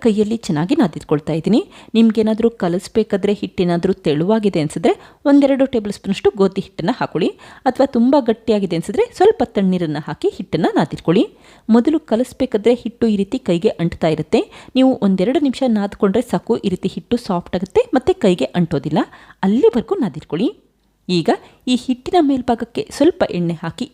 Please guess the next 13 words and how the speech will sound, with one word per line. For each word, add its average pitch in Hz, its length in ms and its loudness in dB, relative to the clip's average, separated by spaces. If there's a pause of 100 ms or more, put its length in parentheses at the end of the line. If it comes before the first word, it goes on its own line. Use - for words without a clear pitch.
(120)
ನೀಟಾಗಿ 233 480 2
ಸ್ಪ್ರೆಡ್ 151 280 -2
ಮಾಡ್ಕೊಳ್ತಾ 143 420 -8
ಇದ್ದೀನಿ. 202 220 2 (540)
ನಂತರ 254 200 2 (120)
ಲಿಡ್ 220 200 -2
ಕ್ಲೋಸ್ 180 300 -2
ಮಾಡಿ 190 200 0 (320)
ಮುಕ್ಕಾಲು 302 460 0
ಗಂಟೆಯಿಂದ 226 420 2 (260)
ಒಂದು 247 280 2
ಗಂಟೆ 208 220 0 (100)
ಕಾಲ 175 140 -2